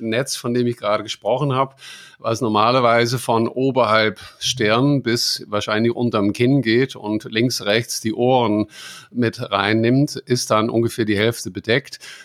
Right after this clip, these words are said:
Das bedeutet, dass der ein oder andere schon mal bemerkt hat, er hat oder sie hat, äh, ihre Maske aufgehabt und, ähm, ist nicht mehr in sein iPhone oder in sein,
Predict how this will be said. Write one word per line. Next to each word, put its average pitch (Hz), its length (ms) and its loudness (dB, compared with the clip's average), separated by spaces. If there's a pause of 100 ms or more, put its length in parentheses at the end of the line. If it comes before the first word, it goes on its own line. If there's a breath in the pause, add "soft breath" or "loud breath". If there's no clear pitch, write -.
(100)
Das 120 160 -2
bedeutet, 127 640 2
dass 117 140 0
der 101 100 2
ein 110 200 2
oder 131 200 2
andere 127 260 0
schon 117 200 0
mal 113 100 0
bemerkt 104 480 0
hat, 123 380 -2 (260)
er 101 280 -2
hat - 340 -4 (100)
oder 98 280 -6
sie 123 280 0
hat, 113 280 0 (460 loud breath)
äh, 104 160 0
ihre 107 420 2
Maske 117 520 0
aufgehabt 107 680 0
und, 107 760 -2
ähm, 98 500 -4 (100)
ist 127 220 0
nicht 135 180 2
mehr 110 400 4
in 104 340 -2
sein 104 360 -2
iPhone 107 600 0
oder 104 320 -4
in 104 140 0
sein, 101 420 -2